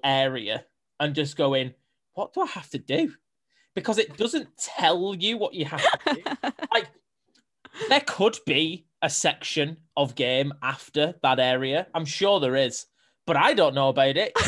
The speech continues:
Speaker 1: I never got
Speaker 2: <laughs>
Speaker 1: past it.
Speaker 2: Oh, no.
Speaker 1: <laughs> I mean,
Speaker 2: Imagine
Speaker 1: I'm
Speaker 2: if you're missing out on a really good game because
Speaker 1: Yeah,
Speaker 2: you
Speaker 1: that's
Speaker 2: never got
Speaker 1: true.
Speaker 2: past that <laughs> section.
Speaker 1: I mean, it could be, yeah. But, like, I just,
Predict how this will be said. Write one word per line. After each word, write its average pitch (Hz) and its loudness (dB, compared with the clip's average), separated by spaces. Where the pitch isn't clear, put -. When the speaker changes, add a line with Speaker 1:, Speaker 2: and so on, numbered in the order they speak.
Speaker 1:
I 202 2
never 190 4
got 339 2
Speaker 2:
<laughs> 370 -6
Speaker 1:
past - -2
it. - -4
Speaker 2:
Oh, 403 2
no. - 0
Speaker 1:
<laughs> - -
I 392 2
mean, - -4
Speaker 2:
Imagine 392 6
Speaker 1:
I'm 392 8
Speaker 2:
if 392 6
you're 381 6
missing 339 2
out 269 6
on 226 2
a 214 0
really 208 2
good 202 -2
game 190 -2
because 143 -8
Speaker 1:
Yeah, 262 6
Speaker 2:
you 214 2
Speaker 1:
that's 185 2
Speaker 2:
never 185 -8
got - -8
Speaker 1:
true. 208 0
Speaker 2:
past 202 -2
that 214 -6
<laughs> - -12
section. - -4
Speaker 1:
I 190 -4
mean, 190 -6
it 170 -14
could 185 -4
be, 147 -6
yeah. 190 -2
But, 202 -4
like, 185 0
I 214 -6
just, - -4